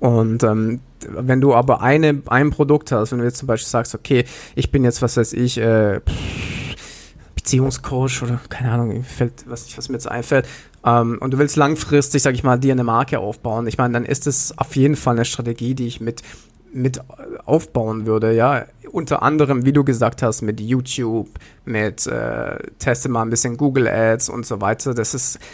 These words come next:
man, man hat ja eine langfristige Strategie, wie gesagt, und man, man will dann langsam was aufbauen, was,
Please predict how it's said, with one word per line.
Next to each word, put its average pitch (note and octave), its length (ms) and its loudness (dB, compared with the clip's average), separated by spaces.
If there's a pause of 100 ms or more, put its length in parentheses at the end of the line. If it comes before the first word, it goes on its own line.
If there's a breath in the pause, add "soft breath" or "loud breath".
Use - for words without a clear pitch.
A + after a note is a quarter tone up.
(280 loud breath)
man, B2 200 0
man C3 140 6
hat D3 140 4
ja D3 60 4
eine C3+ 160 4
langfristige C3 720 2
Strategie, A#2 640 -2
wie A2+ 80 -4
gesagt, A#2 400 -2
und A2+ 100 -6
man, A2 160 -4
man A2+ 180 -4
will B2+ 120 2
dann A#2 160 0
langsam A#2 400 -2
was A2 160 -2
aufbauen, A2+ 480 -2
was, A2+ 220 -2